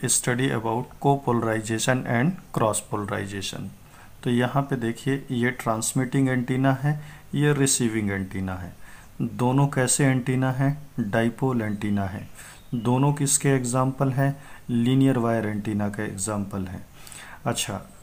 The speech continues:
ये ट्रांसमिटिंग एंटीना है, connected with transmission line। ट्रांसमिशन लाइन का फंक्शन क्या होता है? Guides the energy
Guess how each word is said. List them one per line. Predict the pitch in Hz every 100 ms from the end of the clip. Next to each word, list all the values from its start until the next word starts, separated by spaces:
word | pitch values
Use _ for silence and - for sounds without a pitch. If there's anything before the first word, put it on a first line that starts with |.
| - -
ये | 117 139
ट्रांसमिटिंग | 143 127 123 - 139 143 139
एंटीना | 135 135 135 135
है, | 139 143 151 - -
connected | 117 117 - 135 120 120
with | 139 143
transmission | 117 113 - 127 - 135 131
line। | 131 143 - - - - -
ट्रांसमिशन | 120 117 - 123 - 135
लाइन | 131 131
का | 131 135
फंक्शन | 123 123 135 127
क्या | 127
होता | 127 127 135
है? | 143 107
Guides | 117 117 127 - -
the | 127 127
energy | 113 113 110 147